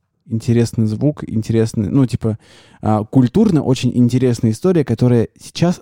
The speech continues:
развивается вместе с аудиторией. Т-, то, то же самое делала Земфира в свое время, когда она стартовала,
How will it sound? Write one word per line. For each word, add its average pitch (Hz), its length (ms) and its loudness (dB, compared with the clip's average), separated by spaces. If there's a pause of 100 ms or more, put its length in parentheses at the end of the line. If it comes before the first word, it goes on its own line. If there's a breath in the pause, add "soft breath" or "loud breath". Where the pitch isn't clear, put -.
развивается 113 640 0
вместе 117 400 0
с - 140 -8
аудиторией. 107 640 -2 (720)
Т-, - 100 -18 (140)
то, 135 220 2
то 139 140 2
же 131 100 0
самое 170 340 2
делала 147 260 2
Земфира 117 400 2
в 117 60 -4
свое 117 240 2
время, 113 280 0
когда - 240 -6
она 107 80 -2
стартовала, 160 680 -2